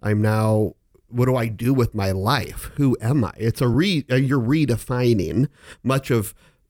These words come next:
much of, um, ma-, not who you are, but just your day-to-day, right? Just that day-to-day cycle. And it ch-, it changes. It, it's nerve-wracking thinking about it. And I'm, <laughs> you know, decades and decades away from this,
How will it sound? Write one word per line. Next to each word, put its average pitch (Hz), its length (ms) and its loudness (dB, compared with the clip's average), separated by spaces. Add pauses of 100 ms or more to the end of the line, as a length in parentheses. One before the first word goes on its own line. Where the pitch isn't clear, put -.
(420)
much 151 440 0
of, 123 640 0
um, 107 640 0 (240)
ma-, 196 160 2
not 220 220 0
who 202 200 0
you 120 240 2
are, 131 500 2 (400)
but 175 140 2
just - 460 -2
your 160 200 0
day-to-day, 160 920 0 (220)
right? 139 200 2
Just 185 220 -2
that 165 240 0
day-to-day 143 460 2
cycle. 117 720 0 (240)
And 151 120 2
it 143 120 -2
ch-, - 180 -12
it 143 140 2
changes. 160 500 0
It, 123 180 -2
it's 202 220 -2
nerve-wracking 147 640 0
thinking - 400 0
about 98 240 0
it. 143 120 0
And 131 100 -2
I'm, 139 200 0 (300)
<laughs> 101 120 -2
you - 120 2 (120)
know, 147 100 2 (340)
decades 139 600 0
and 104 120 -4
decades 120 400 0
away 113 300 0
from - 240 -4
this, 101 260 -2